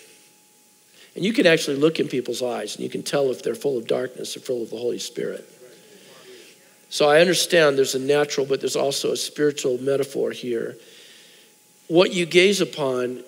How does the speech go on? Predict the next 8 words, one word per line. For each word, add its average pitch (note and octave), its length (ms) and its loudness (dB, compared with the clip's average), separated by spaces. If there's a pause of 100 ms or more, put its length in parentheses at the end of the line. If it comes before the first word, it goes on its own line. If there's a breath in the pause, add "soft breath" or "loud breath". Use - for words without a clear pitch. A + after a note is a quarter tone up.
is C#3 180 2
gonna C#3 320 0 (140)
out-determine C#3+ 720 -2
the B2+ 160 0
outcome A#2 640 -6 (880)
that B2+ 200 2
you C3 180 -2
receive. - 460 -6